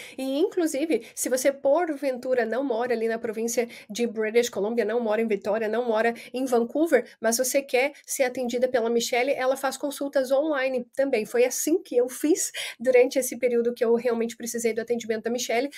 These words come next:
A gente fez a consulta online e ela passa toda a prescrição, né, dos produtos, dos medicamentos pra você conseguir, é, comprar. Não é isso, Michelle?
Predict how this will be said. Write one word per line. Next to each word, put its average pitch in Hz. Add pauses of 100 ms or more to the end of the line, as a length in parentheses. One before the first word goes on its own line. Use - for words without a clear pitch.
(220)
A 226
gente 254
fez 247
a 277
consulta 262
online 254
e 254
ela 240
passa 247
toda 254
a -
prescrição, 277 (200)
né, 233
dos 240
produtos, 233
dos 233
medicamentos 233
pra 233
você 233
conseguir, 233 (240)
é, 226
comprar. 285
Não 214
é 226
isso, 311
Michelle? 254